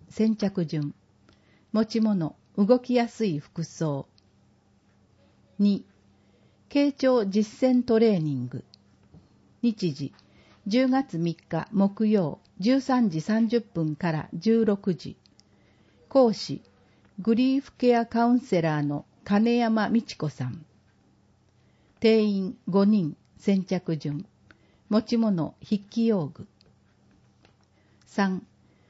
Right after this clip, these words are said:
向小金ふれあい音楽祭。日時、十月五日土曜、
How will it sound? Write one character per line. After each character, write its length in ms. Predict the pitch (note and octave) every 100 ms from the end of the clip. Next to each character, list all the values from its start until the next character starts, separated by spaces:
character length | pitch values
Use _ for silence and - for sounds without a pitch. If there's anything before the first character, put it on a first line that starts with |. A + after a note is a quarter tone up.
| _ _
向 380 | A#3 A#3+ C#4 C#4
小 160 | B3+
金 380 | A3+ F#3 D#3 C#3+ -
ふ 140 | -
れ 180 | A#3 C4
あ 100 | B3+
い 120 | A#3+
音 240 | F3+ G#3+
楽 220 | G#3+ G3+ -
祭。 320 | - A#2+ - _ _ _ _ _ _ _ -
日 320 | A3+ G#3+ F3
時、 200 | C#3+ D3+ - _ _ _ -
十 240 | G3 C4
月 320 | C4 C4+ -
五 280 | E3 E3+ -
日 200 | - E3+ -
土 180 | F#3+
曜、 300 | G#3+ G3+ C#3+